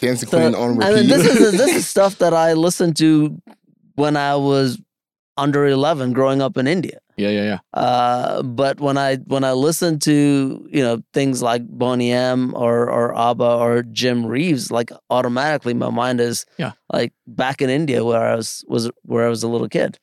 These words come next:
Speaker 3: Hmm.
Speaker 2: Um, but, like, now, like, when I listen to, to, to Nas or Wu-Tang or, like, any of those other artists,
Speaker 3: Sure.
Speaker 2: like, my mind is au-, automatically back in the Bronx where I grew up.
Speaker 3: Yeah.
Speaker 2: Uh, but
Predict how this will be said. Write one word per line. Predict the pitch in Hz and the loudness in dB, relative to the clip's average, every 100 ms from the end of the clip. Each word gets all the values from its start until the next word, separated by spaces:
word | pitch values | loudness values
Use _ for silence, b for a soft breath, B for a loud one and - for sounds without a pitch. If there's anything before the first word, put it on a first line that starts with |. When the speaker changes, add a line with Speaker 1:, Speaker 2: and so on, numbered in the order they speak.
| - | -8
Speaker 3:
Hmm. | 101 92 _ _ _ _ _ _ _ | -8 -8 _ _ _ _ _ _ _
Speaker 2:
Um, | 131 123 123 123 123 - 220 240 | -6 -2 -2 -2 -4 -8 -16 -20
but, | 165 113 139 117 | -20 -4 -4 -2
like, | 127 120 - - | -2 -4 -6 -6
now, | 123 127 151 135 | -4 -2 -2 -2
like, | 120 - | -4 -4
when | 120 | -4
I | 120 | -2
listen | 127 127 123 117 | -2 -2 -2 -2
to, | 120 120 117 | 0 0 -2
to, | - 117 117 | -4 -4 -4
to | - 113 | -4 -4
Nas | 117 127 123 113 110 113 110 - _ _ _ - | -2 0 -2 -2 -2 -4 -8 -14 _ _ _ -4
or | 110 113 110 | 0 0 -2
Wu-Tang | 113 127 117 135 127 120 113 110 117 117 | 0 0 0 -2 -2 -2 -4 -6 -10 -4
or, | 120 120 120 | -2 0 0
like, | 120 113 | -2 -2
any | 127 135 | -2 0
of | 123 | 0
those | 123 120 | 0 0
other | 120 185 | 0 0
artists, | 127 120 127 104 | 0 2 0 0
Speaker 3:
Sure. | |
Speaker 2:
like, | 120 120 - | 0 -2 -6
my | 127 120 | -4 -2
mind | 120 123 131 127 | -2 -2 -2 -2
is | 123 120 | -2 0
au-, | 120 123 - | 0 -2 -2
automatically | 120 117 123 123 117 | -2 0 -2 -2 -4
back | 104 113 117 | -2 -4 -2
in | 120 | -4
the | 110 | -2
Bronx | 117 135 127 - | -2 -2 -4 -6
where | 117 | -4
I | 113 | -4
grew | 117 123 | -4 -2
up. | 156 - _ - | -2 -6 _ -8
Speaker 3:
Yeah. | 95 87 _ - | -6 -8 _ -10
Speaker 2:
Uh, | - 240 55 120 - - 123 | -6 -4 -2 -4 -4 -6 -8
but | 110 120 113 | -4 -2 -2